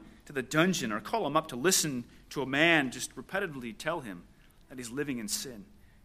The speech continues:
And I'll, I'll tell you why I think. I think it's because John the Baptist was the only person in his life who spoke truth to him.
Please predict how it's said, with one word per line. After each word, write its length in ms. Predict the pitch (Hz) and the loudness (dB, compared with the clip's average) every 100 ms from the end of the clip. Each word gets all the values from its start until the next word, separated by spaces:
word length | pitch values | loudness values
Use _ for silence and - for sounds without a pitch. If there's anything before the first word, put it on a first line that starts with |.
| - - - _ _ - - - _ | -20 -20 -20 _ _ -20 -20 -20 _
And 80 | 110 | -4
I'll, 200 | 131 131 - | -2 -2 -6
I'll 60 | |
tell 160 | 139 135 | -10 -10
you 100 | 117 | -8
why 240 | 110 107 | -6 -4
I 60 | 120 | -6
think. 220 | - 95 - - - _ _ _ - _ - - - _ _ - - _ | -8 -20 -20 -20 -20 _ _ _ -20 _ -20 -20 -20 _ _ -20 -20 _
I 120 | - 156 | -12 -10
think 220 | 151 139 | -8 -10
it's 120 | 127 | -12
because 640 | - - 120 113 117 - - - _ - - | -14 -10 -6 -6 -6 -8 -10 -20 _ -20 -18
John 600 | - 123 139 147 151 156 - | -12 -10 -8 -10 -12 -16 -16
the 80 | 120 | -12
Baptist 640 | 117 135 135 113 104 - | -4 -6 -6 -14 -14 -12
was 160 | 117 104 | -12 -8
the 200 | 123 117 | -10 -8
only 460 | 135 156 175 175 175 | -2 0 0 -2 -6
person 640 | 175 - 160 - 117 101 | -8 -8 -6 -6 -8 -12
in 100 | 110 | -12
his 140 | 113 104 | -10 -8
life 560 | 110 113 95 - - - _ - _ _ _ _ _ | -4 -6 -8 -16 -18 -20 _ -20 _ _ _ _ _
who 80 | - | -10
spoke 340 | - - 107 | -10 -6 -6
truth 220 | - 107 - | -6 -14 -14
to 40 | |
him. 200 | 90 82 | -18 -20